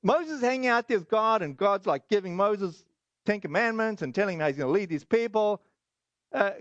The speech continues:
God's simultaneously aware of what's going on down the bottom of the mountain. But he's not, like, giving up on Moses. He's, he's like, "Still, Moses is what I want you to do. He has the commandments." And when Moses gets to the bottom, I mean, he's just distraught.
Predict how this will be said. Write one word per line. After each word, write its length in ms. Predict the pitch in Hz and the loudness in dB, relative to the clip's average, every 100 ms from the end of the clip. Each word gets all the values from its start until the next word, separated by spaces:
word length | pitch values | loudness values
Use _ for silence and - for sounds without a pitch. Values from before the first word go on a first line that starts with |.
| 175 | -2
God's 320 | 349 381 269 | 2 2 0
simultaneously 720 | 302 269 233 277 269 208 214 | -2 0 0 0 0 0 0
aware 340 | 196 233 262 | 4 4 2
of 80 | 202 | 2
what's 180 | 208 196 | 0 0
going 220 | 214 208 | 0 2
on 160 | 208 170 | 0 2
down 220 | 196 196 | 0 0
the 60 | 143 | 0
bottom 340 | 190 254 190 | 2 2 0
of 40 | |
the 60 | 143 | -2
mountain. 380 | 131 117 95 101 _ _ _ _ _ _ _ _ _ - | -2 -2 -6 -20 _ _ _ _ _ _ _ _ _ 0
But 160 | 254 | 0
he's 160 | 311 302 | 0 0
not, 140 | 277 233 | 2 4
like, 200 | 202 175 | 2 0
giving 260 | 233 226 | 0 4
up 160 | 226 220 | 2 2
on 140 | 175 | -2
Moses. 580 | 175 214 226 208 220 196 | 2 2 2 0 0 0
He's, 180 | 156 143 | -4 -6
he's 200 | 226 147 | -6 -2
like, 160 | 143 - | -2 -2
"Still, 400 | - 214 185 - - _ _ - | -2 0 -2 -8 -20 _ _ -4
Moses 280 | 220 214 | -2 -2
is 140 | 185 180 | -6 -2
what 140 | 202 | 0
I 60 | 196 | 0
want 180 | 185 190 | -2 -2
you 60 | |
to 100 | 185 | 0
do. 80 | 208 | 2
He 120 | 190 | 2
has 140 | 190 165 | 0 -2
the 60 | |
commandments." 560 | 165 190 208 208 196 - | -4 -2 0 -2 -6 -8
And 140 | 123 _ _ _ _ _ _ _ _ - | -14 _ _ _ _ _ _ _ _ 0
when 160 | 220 240 | 2 4
Moses 340 | 330 311 254 | 2 0 -2
gets 200 | 262 - | -2 0
to 60 | 262 | 0
the 40 | |
bottom, 320 | 214 285 226 | 2 2 0
I 60 | 190 | 0
mean, 320 | 214 202 208 _ _ _ _ _ _ _ _ _ _ _ | 0 0 -4 _ _ _ _ _ _ _ _ _ _ _
he's 300 | 226 233 311 | -4 -2 0
just 240 | - 180 - | -2 -4 -2
distraught. 540 | 160 - 311 370 175 | -6 -2 0 0 -2